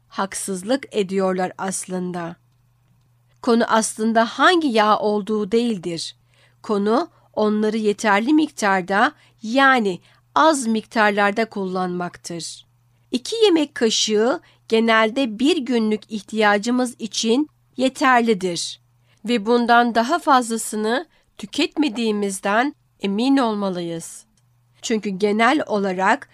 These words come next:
daha fazlasını tüketmeye oldukça meyilliyiz. Süt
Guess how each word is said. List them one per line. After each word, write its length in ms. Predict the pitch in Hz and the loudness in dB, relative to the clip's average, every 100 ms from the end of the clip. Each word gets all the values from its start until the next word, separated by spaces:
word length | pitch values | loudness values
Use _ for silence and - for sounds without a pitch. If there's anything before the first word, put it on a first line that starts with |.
| _ _ 214 | _ _ -2
daha 220 | 220 302 | -2 0
fazlasını 540 | 277 233 214 202 208 | 2 2 2 -4 -6
tüketmeye 920 | 190 202 - 190 - 190 185 190 254 - _ _ - | -6 -8 -6 -6 -6 -4 -2 0 0 -2 _ _ -6
oldukça 680 | 208 202 196 285 - 233 214 | -4 -4 -2 -4 -2 0 2
meyilliyiz. 880 | 202 185 185 180 175 170 - - - _ _ _ _ _ _ _ _ _ _ _ _ | 2 0 -2 -4 -6 -6 -10 -14 -18 _ _ _ _ _ _ _ _ _ _ _ _
Süt 420 | - - 381 381 | -14 0 0 0